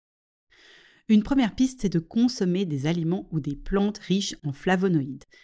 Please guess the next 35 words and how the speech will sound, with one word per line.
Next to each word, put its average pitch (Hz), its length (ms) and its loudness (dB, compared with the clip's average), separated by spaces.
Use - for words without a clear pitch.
qui 202 80 -6
sont 277 420 -2
des 147 120 -8
puissants - 720 -6
inhibiteurs 190 600 2
de 165 100 -8
la 135 120 -8
glycation. 160 560 -6
Pour 190 120 2
vous 190 100 0
donner 214 220 2
quelques 180 320 -2
exemples, 185 400 -2
on - 20 -2
va 156 140 -2
retrouver 175 640 -2
les 151 180 -4
fruits 240 540 -2
avec 156 260 -6
les 220 300 0
agrumes, 214 560 0
les 180 380 0
baies, 202 420 -2
les 180 260 0
pommes, 196 640 -2
le 170 240 -2
raisin 185 440 -2
ou 175 80 -4
les 147 100 -4
cerises, 214 560 -4
les 233 160 4
légumes 220 400 0
comme 156 240 0
les 254 240 2
tomates, 208 560 0